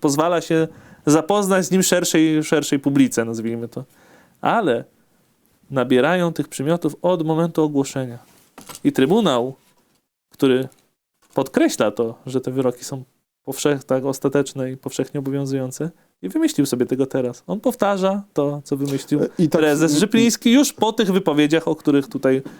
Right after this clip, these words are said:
Speaker 1: mówiliśmy.
Speaker 2: Na sam koniec, e, i ten, e, to orzeczenie o tym, że ważne są wyroki w momencie ogłoszenia ich na sali sądowej,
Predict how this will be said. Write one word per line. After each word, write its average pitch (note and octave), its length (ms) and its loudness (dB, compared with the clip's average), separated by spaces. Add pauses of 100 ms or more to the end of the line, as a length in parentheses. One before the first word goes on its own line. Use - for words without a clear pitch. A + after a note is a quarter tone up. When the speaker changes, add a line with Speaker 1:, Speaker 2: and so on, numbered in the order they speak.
(120)
Speaker 1:
mówiliśmy. B2 580 2 (260)
Speaker 2:
Na D3+ 200 4
sam F#3+ 260 0
koniec, G#2+ 540 -2 (340)
e, A#2+ 40 -2 (400)
i C#3+ 120 0
ten, C#3+ 440 2
e, A#2+ 100 2 (480)
to C#3+ 160 2
orzeczenie A#2+ 640 0
o A#2+ 180 0
tym, A2+ 400 0
że G#2+ 340 0 (220)
ważne A2 400 0
są A2+ 220 -4
wyroki A2 400 -2
w G#2 400 -6 (340)
momencie B2 520 2
ogłoszenia A2+ 520 2
ich G#2 180 -2
na A2+ 100 2
sali A2 280 -2
sądowej, A2+ 560 0